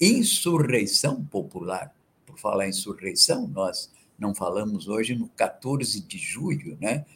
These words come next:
Dia da Revolução Francesa, em mil setecentos e oitenta e nove, o marco da modernidade com as consignas de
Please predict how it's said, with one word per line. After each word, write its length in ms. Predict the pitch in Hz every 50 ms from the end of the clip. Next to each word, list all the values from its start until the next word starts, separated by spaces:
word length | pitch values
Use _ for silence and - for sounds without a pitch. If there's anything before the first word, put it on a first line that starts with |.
| _ _ _ -
Dia 300 | - 98 110 143 185 -
da 120 | - - 117
Revolução 640 | - 240 - - 117 113 107 - - - - 135
Francesa, 600 | - - 92 - - - - 180 - - - 92
em 60 | 82
mil 200 | 85 107 147 -
setecentos 600 | 143 - - - - - - - 127 127 123 -
e 40 | 135
oitenta 440 | 131 110 101 - 120 113 107 - 107
e 100 | 90 -
nove, 420 | - 98 123 143 143 - - - - - _ _
o 140 | - 117 117
marco 580 | 107 120 143 156 175 175 170 147 - - -
da 160 | 90 80 107
modernidade 1040 | 101 101 104 104 98 - 107 101 98 92 90 87 - - 101 104 139 156 - - 98 98
com 140 | - -
as 120 | 104 101 -
consignas 840 | - - 98 87 85 - - 123 123 117 131 120 113 107 104 92 85
de 260 | 78 - 104 90